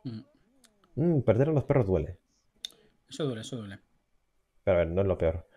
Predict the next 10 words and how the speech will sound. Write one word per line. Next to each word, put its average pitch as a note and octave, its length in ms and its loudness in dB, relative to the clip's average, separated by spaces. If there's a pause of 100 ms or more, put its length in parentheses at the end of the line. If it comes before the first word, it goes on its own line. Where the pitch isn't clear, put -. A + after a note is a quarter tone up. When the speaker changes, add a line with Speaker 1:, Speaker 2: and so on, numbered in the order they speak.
(200)
Speaker 2:
Ahora G2 220 2
puede, F#2+ 720 2 (1120)
la A2+ 140 6
chef G3+ 220 2
molesta, A#2+ 680 2
porque - 240 0
es, A2+ 100 2 (220)
no B2 220 8
puede A2 160 4
morir. F2+ 340 0